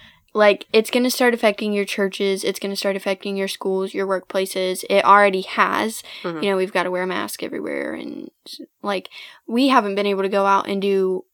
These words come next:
Speaker 2: Yeah.
Speaker 1: anything because we will not wear masks. Like, no way, no how, not wearing a mask. And so,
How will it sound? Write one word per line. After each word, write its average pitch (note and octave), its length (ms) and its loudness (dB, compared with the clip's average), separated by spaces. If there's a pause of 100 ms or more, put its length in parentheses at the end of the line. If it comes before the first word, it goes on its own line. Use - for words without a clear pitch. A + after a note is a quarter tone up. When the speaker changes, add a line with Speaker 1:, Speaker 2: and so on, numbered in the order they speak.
(220)
Speaker 2:
Yeah. G3 80 4
Speaker 1:
anything A3 480 6
because F#3+ 320 0
we A3 440 0 (180)
will F#3+ 400 2
not F3 220 -2
wear - 160 -4
masks. - 480 -10
Like, F3 220 -2
no F#3 240 0
way, G#3 240 2
no F#3+ 220 2
how, F3+ 300 2
not F#3 260 2
wearing F3+ 180 -2
a F3+ 40 -6
mask. - 380 -8
And G3+ 200 -4
so, F#3+ 400 2